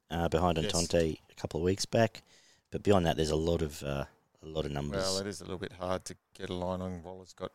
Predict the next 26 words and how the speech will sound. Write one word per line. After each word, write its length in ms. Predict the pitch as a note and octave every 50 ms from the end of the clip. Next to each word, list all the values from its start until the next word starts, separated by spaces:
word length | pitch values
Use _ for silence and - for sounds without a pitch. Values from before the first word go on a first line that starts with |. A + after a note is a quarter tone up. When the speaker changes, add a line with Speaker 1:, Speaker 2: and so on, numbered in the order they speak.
| _ -
Speaker 2:
you 80 | G2+ F#2
know, 80 | E2+
a 420 | E2+ F#2 _ _ _ _ _ _ -
number 140 | F#2 F2+ F2+
Speaker 1:
And 180 | E2+ D#2+ D#2+ D#2+
Speaker 2:
of 60 | E2+
Speaker 1:
it 40 | F2+
is, 100 | E2+ -
Speaker 2:
horses 140 | - B1+ F2
Speaker 1:
it 80 | E2
is 140 | F#2+ F#2+ -
a 40 | F2+
Speaker 2:
in 60 | E2+
hand. 100 | D#2 D#2+
Speaker 1:
Waller, 420 | E2 E2 E2 E2 D#2+ D2+ D2+ D2 C#2+ - _ _ - - - _ _
it 140 | - D#2+ E2
is 100 | D#2+ D#2
a 40 | E2
Speaker 2:
Got 80 | D#2
Speaker 1:
Waller 180 | D#2+ E2 E2+ E2
Speaker 2:
four. 80 | E2 E2 E2 D#2+
Speaker 1:
load 100 | D#2+ D#2
up. 180 | D#2 C#2+ - -
So 200 | - - - D2+ D2 D2+ D2+ D2 D2 - _ -
Speaker 2:
Yeah, 220 | F#2+ F#2 F2+ F2 E2 _ _ _ _ _ _ _ _ _ _ -
five, 440 | - G#2 G2 F#2+ G2 G2 G2 -